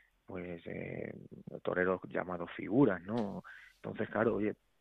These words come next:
yo creo que Simón ahí tuvo también, en fin, un tiempo que no sabía, ¿no? No sabíamos qué, qué podía hacer o con quién podía sustituirme, ¿no? Eh, de ahí que, que, bueno, me, yo, mm,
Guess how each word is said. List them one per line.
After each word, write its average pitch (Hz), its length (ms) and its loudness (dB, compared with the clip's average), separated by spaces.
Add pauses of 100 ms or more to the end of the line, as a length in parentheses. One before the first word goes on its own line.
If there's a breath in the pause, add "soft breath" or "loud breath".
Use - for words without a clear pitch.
(220)
yo 87 120 -2
creo 92 200 -2
que 92 140 -4
Simón 95 380 -4
ahí 95 200 0
tuvo 95 300 0
también, 92 320 -4 (360)
en - 380 -20
fin, 113 220 0
un 87 140 -6
tiempo 95 400 0
que 110 160 6
no 92 240 -6
sabía, 101 400 6
¿no? 92 140 -2
No 95 140 -4
sabíamos 95 420 0 (340)
qué, - 140 -10 (260)
qué - 100 -2
podía 90 300 0
hacer 143 340 4
o 92 100 0
con 87 180 -4
quién 87 460 -4
podía 90 280 -2
sustituirme, 113 720 -2
¿no? 107 160 0 (600 loud breath)
Eh, 80 280 -8
de 87 100 0
ahí 87 220 0
que, 90 600 6 (420)
que, - 120 -10
bueno, 95 300 0
me, 92 200 -2
yo, 90 200 0 (320)
mm, - 480 -14